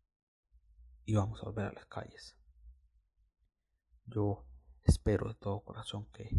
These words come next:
esto termine con Juan Orlando Hernández en las calles, en, en, en la prisión. Que termine siendo juzgado y pase su vida, el resto de su vida entera,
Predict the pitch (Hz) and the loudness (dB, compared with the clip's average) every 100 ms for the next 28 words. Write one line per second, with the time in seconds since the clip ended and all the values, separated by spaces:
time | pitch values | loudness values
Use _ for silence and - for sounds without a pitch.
0 | - - - _ - 113 - 110 - 98 | -2 -6 -20 _ -14 -12 -10 -10 -4 0
1 | 101 - 101 - 98 - 95 95 95 - | 0 0 -4 -4 -4 -2 -2 0 -2 -2
2 | 95 95 - - - - 101 - - 107 | -4 -4 -8 -10 -12 -10 -10 -10 -10 -6
3 | - - - - 107 98 - 104 - 110 | -6 -8 -14 -10 -4 -2 -2 -4 -4 -6
4 | - - - - - _ _ - - - | -10 -20 -20 -20 -20 _ _ -20 -20 -20
5 | _ _ _ _ _ _ _ _ - 117 | _ _ _ _ _ _ _ _ -6 -2
6 | 104 104 110 107 107 107 101 - - 104 | 4 6 8 8 6 0 -4 -8 -6 -4
7 | 110 - 104 113 - 107 107 107 - - | -4 -6 -8 -6 -8 -2 0 0 -2 -10
8 | - - - 127 - 107 - 101 101 107 | -6 4 8 8 6 -4 -6 -6 -6 -8
9 | 104 - | -12 -14